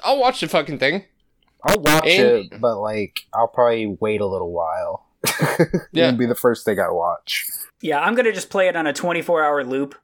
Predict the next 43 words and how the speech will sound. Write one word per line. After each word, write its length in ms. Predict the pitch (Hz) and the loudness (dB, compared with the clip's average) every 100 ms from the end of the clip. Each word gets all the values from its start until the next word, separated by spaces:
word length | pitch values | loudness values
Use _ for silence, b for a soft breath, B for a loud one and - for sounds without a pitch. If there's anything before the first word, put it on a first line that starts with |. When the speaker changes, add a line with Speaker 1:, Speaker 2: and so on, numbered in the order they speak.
| _ | _
Speaker 3:
in 140 | 143 135 | -6 -4
my 180 | 135 135 | -2 -2
home 460 | 147 139 156 156 | -4 -4 -6 -8
just 240 | - 165 - | -6 -6 -4
to 160 | 139 | -6
get 220 | 120 160 147 | -4 -4 -4
that 140 | 120 | -6
full 320 | - 151 127 | -6 -4 -4
experience, 640 | 120 - - 120 110 104 117 | -4 -10 -6 -6 -6 -8 -4
Speaker 1:
We've 160 | 185 220 | -2 2
Speaker 3:
you 60 | |
Speaker 1:
got 100 | 254 | 0
Speaker 3:
know? 200 | 226 220 | 2 0
Speaker 1:
that, 120 | 202 - | -2 -4
we've 240 | 165 190 | -4 -2
got 140 | 220 | -2
that 220 | 202 190 139 | -2 -4 -2
Disney 340 | 156 165 165 | -2 0 -4
Plus 320 | 151 151 151 | -2 -2 -2
subscription 800 | - 135 - 131 135 - 139 139 | -4 -8 -6 -2 -2 -2 -4 -2
to, 460 | 135 120 117 117 117 | 0 2 2 0 -4
you 140 | 113 123 | -6 -4
know, 140 | 120 | -4
be 100 | 120 | -4
able 160 | 117 110 | -4 -4
to 60 | 104 | -4
show, 540 | - 113 113 113 101 | -2 0 0 -2 -4
like, 300 | 110 101 95 _ | -2 -2 -4 _
Frozen 540 | - - 104 104 110 98 | -16 -6 -4 -4 -4 -6
two 380 | - 101 104 | -4 -4 -2
to 100 | 101 | -4
the, 460 | 95 95 92 92 95 _ _ _ | -4 -2 0 0 -4 _ _ _
the 340 | - 95 95 92 | -6 -4 -2 -4
niece 340 | 92 95 101 - | -6 -4 -6 -6
and 160 | 98 | -6
nephew 380 | 92 98 117 110 | -6 -8 -6 -4
or 180 | 110 107 | -4 -4
whatever, 400 | 104 101 110 110 | -4 -6 -6 -6
so, 360 | - 113 101 - b b b | -8 -8 -8 -10 b b b
yeah, 200 | - 175 - - | -4 -4 -6 -10
I'll 160 | 202 | -4
watch 240 | 208 165 165 | 0 0 0
it. 240 | 208 - | -4 -6